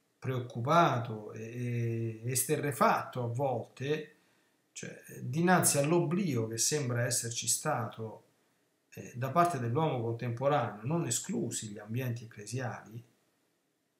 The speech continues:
eh, delle gran-, dei grandi insegnamenti, delle grandi testimonianze che ci hanno dato i giganti che ci hanno preceduto.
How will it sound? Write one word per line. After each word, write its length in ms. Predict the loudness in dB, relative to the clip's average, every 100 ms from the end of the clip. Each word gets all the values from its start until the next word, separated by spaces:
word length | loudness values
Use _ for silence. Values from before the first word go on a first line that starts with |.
| _ -16
eh, 80 | -10
delle 280 | -8 -6 -4
gran-, 320 | -4 -4 -4
dei 140 | -2
grandi 260 | 0 0 0
insegnamenti, 680 | 0 0 -2 -4 -4 -6 -8
delle 200 | -6 -2
grandi 260 | -2 -2
testimonianze 800 | -2 -4 -6 -6 -4 -2 -2 -4
che 60 | -6
ci 120 | -8
hanno 120 | -4
dato 180 | -4 -4
i 60 | -4
giganti 460 | -4 -2 -2 -4
che 120 | -8
ci 100 | -8
hanno 180 | -8 -8
preceduto. 760 | -12 -14 -10 -8 -8 -10 -20